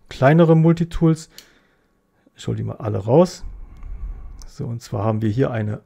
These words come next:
Ahle, einen sehr spitzen Schlitzschraubendreher und sowas wie ein, ein Beitel oder ein Holzmeißel, denke ich mal, dass das ist. Eventuell auch als einfacher Schlitzschraubendreher zu verwenden, wobei das schon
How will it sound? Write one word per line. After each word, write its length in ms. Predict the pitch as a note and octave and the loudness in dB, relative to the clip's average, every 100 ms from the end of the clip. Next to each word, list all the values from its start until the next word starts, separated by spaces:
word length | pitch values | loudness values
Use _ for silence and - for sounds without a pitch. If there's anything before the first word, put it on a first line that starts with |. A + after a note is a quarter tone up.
| - | -2
Ahle, 460 | C#3+ E3 F3 F3+ - _ _ _ _ _ _ _ _ | 2 4 4 0 -8 _ _ _ _ _ _ _ _
einen 240 | - G2+ | -6 -4
sehr 300 | F#2+ A2+ C#3+ | 0 2 2
spitzen 680 | - - E3 - - D3+ D3 _ _ _ _ _ _ _ _ _ _ _ - | 0 -2 -2 0 0 0 0 _ _ _ _ _ _ _ _ _ _ _ -18
Schlitzschraubendreher 1000 | - E3+ - - E3+ D#3+ D3+ D#3 D#3 D#3 _ _ _ _ _ _ _ _ _ _ _ | -4 -4 -2 -2 0 0 0 0 0 -4 _ _ _ _ _ _ _ _ _ _ _
und 200 | A#2+ B2 | -2 -2
sowas 340 | B2 A#2+ A#2 - | 2 2 2 0
wie 120 | B2 | -2
ein, 240 | A2+ G#2 | 0 -2
ein 280 | - G2+ F#2+ - | -2 -6 -6 -6
Beitel 460 | A#2+ D3 - C3+ | -2 0 2 0
oder 200 | B2 A2 | 0 -4
ein 240 | A2+ G#2 A2 _ _ _ _ _ _ | -6 -8 -10 _ _ _ _ _ _
Holzmeißel, 800 | - C#3 - C#3 C3+ C#3+ D3+ C#3+ | 0 0 0 0 0 0 -2 -2
denke 300 | C3+ C#3 C#3 | -2 -4 -4
ich 80 | - | -2
mal, 140 | C3+ | 0
dass 160 | C#3 - | 0 -4
das 120 | C3 | -6
ist. 260 | D3 - - | -8 -10 -10
Eventuell 440 | A#2 B2+ C3+ C#3 B2 | -2 0 0 0 0
auch 140 | A2+ | 0
als 280 | A2 - - _ - | 0 -4 -20 _ -8
einfacher 320 | B2+ A#2 G#2+ | -6 -4 -4
Schlitzschraubendreher 680 | - - - D3+ C3 C#3+ C#3 | -6 -8 -2 -2 0 0 0
zu 100 | C3 | -2
verwenden, 400 | B2+ C3 E3+ A2 | -2 -2 -2 -6
wobei 320 | G#2+ B2 B2+ | -2 0 0
das 260 | B2+ - | -4 -6
schon 280 | - A2+ A#2+ | -6 -6 -6